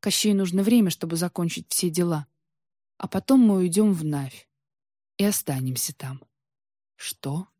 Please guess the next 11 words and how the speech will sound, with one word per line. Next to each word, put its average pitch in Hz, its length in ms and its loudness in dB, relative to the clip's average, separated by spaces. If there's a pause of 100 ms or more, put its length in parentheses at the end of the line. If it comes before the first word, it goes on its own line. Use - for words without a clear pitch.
(440)
Баюн 151 460 0
нахмурился. 151 800 -2 (260)
«Он 143 140 -2
хочет, - 420 -4
чтобы 151 320 -4
ты - 160 0
ушла 156 340 0
с - 140 -4
ним 151 120 -2
в 143 120 -4
Навь?» 180 360 0